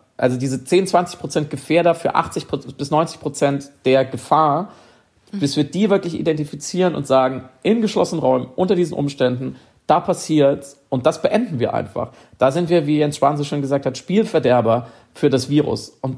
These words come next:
Speaker 1: wir müssen sozusagen das Spielfeld uns anschauen und da an den Faktoren drehen. Und ich bin gespannt, wann wir endlich diesen Schritt weiter sind, jetzt gerade wenn es in den Winter geht und geschlossene Räume immer wichtiger sind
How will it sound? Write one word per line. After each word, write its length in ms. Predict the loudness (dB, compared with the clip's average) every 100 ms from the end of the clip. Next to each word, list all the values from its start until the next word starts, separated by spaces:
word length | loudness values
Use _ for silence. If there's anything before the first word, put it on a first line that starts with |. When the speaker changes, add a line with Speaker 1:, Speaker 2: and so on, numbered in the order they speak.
| -2
Speaker 1:
wir 140 | 0
müssen 400 | 2 0 0 -4
sozusagen 560 | -4 -4 2 2 2 -2
das 140 | -2
Spielfeld 680 | -4 -2 -2 2 2 2 -2 -8
uns 160 | -4
anschauen 640 | 0 0 0 2 2 -2 -4
und 440 | -4 -4 -6 -18 _
da 220 | 0 2 2
an 80 |
den 120 | 0 -4
Faktoren 440 | -8 -4 -2 -2
drehen. 320 | -6 -8 -8
Und 140 | -8 -8
ich 80 | -4
bin 100 | -6
gespannt, 480 | 0 0 0 -4 -16 _ _ _ _
wann 720 | -20 -14 -2 2 2 0 -4 -6 _ -14
wir 340 | -2 2 2 2
endlich 340 | 0 0 -2
diesen 200 | -2 -6
Schritt 240 | -4 -2
weiter 280 | 2 2 0
sind, 220 | -2 0
jetzt 180 | 0 -2
gerade 240 | 0 2 2
wenn 100 | -2
es 120 | -2
in 60 | -6
den 120 | -2
Winter 220 | -2 0
geht 260 | 0 0 0
und 120 | -8
geschlossene 380 | -2 0 0 2
Räume 260 | 2 2
immer 180 | 0 -2
wichtiger 280 | -4 -4 -4
sind 220 | -4 -8